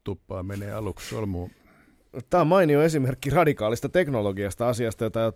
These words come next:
Speaker 2: tultu välttämättä voisi vieläkään kuvitella olevan olemassa.
Speaker 1: Ei äkkiä tule niinku kellekään mieleen tommonen. Kyllä siinä täytyy, täytyy olla aika nero, että on keksinyt sen.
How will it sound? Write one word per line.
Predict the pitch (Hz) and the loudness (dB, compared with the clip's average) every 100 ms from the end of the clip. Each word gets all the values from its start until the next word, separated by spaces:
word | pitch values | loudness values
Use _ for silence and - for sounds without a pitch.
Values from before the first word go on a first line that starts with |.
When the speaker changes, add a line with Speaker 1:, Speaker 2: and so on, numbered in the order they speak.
| - | -2
Speaker 2:
tultu | 120 104 117 | -4 -4 -6
välttämättä | 127 123 - 107 - 117 - 85 | -4 -4 -4 -6 -6 -8 -8 -6
voisi | 117 107 117 98 82 - 120 | -4 -2 -4 -6 -12 -20 -10
vieläkään | 170 165 113 101 98 90 87 | 2 2 2 -2 -6 -8 -10
kuvitella | - 110 98 95 95 92 | -8 -6 -6 -6 -6 -8
olevan | - 101 98 90 92 | -8 -6 -4 -4 -6
olemassa. | 95 90 78 - - - | -6 -6 -10 -16 -18 -10
Speaker 1:
Ei | 110 120 | -6 -2
äkkiä | 107 - - 95 | -4 -6 -8 -8
tule | 90 104 98 | -6 -6 -4
niinku | 101 92 - | -6 -10 -8
kellekään | 139 139 - - 90 | -6 -4 -6 -10 -10
mieleen | 95 90 87 | -8 -8 -8
tommonen. | - 90 82 85 | -8 -8 -8 -10
Kyllä | - - | -12 -14
siinä | 110 95 | -12 -12
täytyy, | 101 92 - 90 90 _ _ - | -10 -12 -10 -10 -10 _ _ -10
täytyy | 104 95 101 95 | -10 -8 -10 -10
olla | 98 92 - | -8 -8 -8
aika | 104 101 101 | -10 -10 -10
nero, | 110 101 85 | -8 -8 -8
että | 80 - - | -10 -14 -14
on | 92 | -12
keksinyt | 90 92 - - 85 - | -10 -12 -12 -14 -14 -14
sen. | - 82 | -14 -16